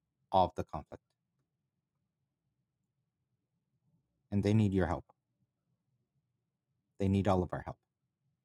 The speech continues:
So I encourage you to reach out to whatever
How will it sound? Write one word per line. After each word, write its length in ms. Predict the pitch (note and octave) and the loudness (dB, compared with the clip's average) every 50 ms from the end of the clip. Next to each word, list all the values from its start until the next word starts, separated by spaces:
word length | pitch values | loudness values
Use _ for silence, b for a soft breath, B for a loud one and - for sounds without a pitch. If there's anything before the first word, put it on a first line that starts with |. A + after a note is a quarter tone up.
| _ _ _ _ _ _ _ _ _ _ _ _ _ _ _ _ _ _ _ _ _ _ _ _ _ _ _ _ _ | _ _ _ _ _ _ _ _ _ _ _ _ _ _ _ _ _ _ _ _ _ _ _ _ _ _ _ _ _
So 420 | - - A2+ G#2 G#2 G2+ G2 - _ _ - | 0 2 4 4 6 4 2 0 _ _ -2
I 100 | G#2 G#2 | 0 2
encourage 560 | G#2 G2 F#2+ - - A#2+ A#2+ B2 B2 A2+ - - | 2 0 0 0 2 2 4 4 2 0 0 0
you 320 | A2 G#2+ G#2+ G#2 G#2 G2+ - - - | 2 2 4 2 2 0 -4 -6 -4
to 460 | G#2+ G2 F#2+ F#2 F2+ F2+ F2+ F2 E2+ - _ _ - | -2 0 2 2 2 0 -2 -2 -6 -8 _ _ -2
reach 300 | G2+ G2+ G2 - - G2 | 0 0 0 0 0 0
out 200 | F#2 F2+ - - - - | 0 0 0 -4 -8 -6
to 360 | G2 F#2 F2+ F2 E2+ E2+ F2 - _ _ _ _ _ _ _ _ _ _ - | -4 -2 -2 -2 -4 -6 -8 -12 _ _ _ _ _ _ _ _ _ _ -4
whatever 580 | - G2 F#2 G2 G2 G#2 G#2 F#2+ G2 F#2+ F#2 | 0 2 2 2 2 2 2 2 2 2 0